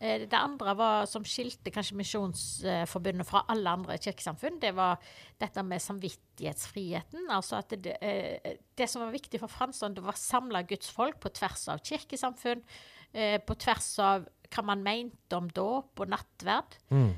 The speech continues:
Speaker 1: medlemskap i statskirken. Så dermed så, når de grunnla Misjonsforbundet, så sa de at det liksom, det skal være samvittighetsfrihet, og da gjaldt det spesielt, liksom, enten man hadde et barnedops- eller voksendåpssyn,
Speaker 2: Mm.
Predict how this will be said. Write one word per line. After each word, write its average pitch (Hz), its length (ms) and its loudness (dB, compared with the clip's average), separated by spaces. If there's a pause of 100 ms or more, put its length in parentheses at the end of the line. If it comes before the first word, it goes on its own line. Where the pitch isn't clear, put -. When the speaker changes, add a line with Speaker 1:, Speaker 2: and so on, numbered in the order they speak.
(100)
Speaker 1:
medlemskap 214 600 0
i - 20 -2
statskirken. 196 640 -2 (420)
Så - 220 -4
dermed 277 260 2
så, 240 360 0
når 233 180 -4
de 240 60 -10
grunnla 233 340 -2
Misjonsforbundet, 196 600 -4
så 254 100 -6
sa 226 240 0
de - 100 -2
at 180 140 -4
det 208 100 -6
liksom, 202 240 -8
det - 80 -12
skal - 160 -6
være 196 160 -2
samvittighetsfrihet, 208 960 -4
og 214 100 -2
da 214 80 0
gjaldt 208 320 0
det 185 100 -8
spesielt, 240 580 -4 (260)
liksom, 202 380 -4 (180)
enten 247 280 -4
man 190 160 -2
hadde 196 180 0
et - 140 -6
barnedops- 220 680 4
eller 175 140 0
voksendåpssyn, 170 680 -6 (120)
Speaker 2:
Mm. 110 220 4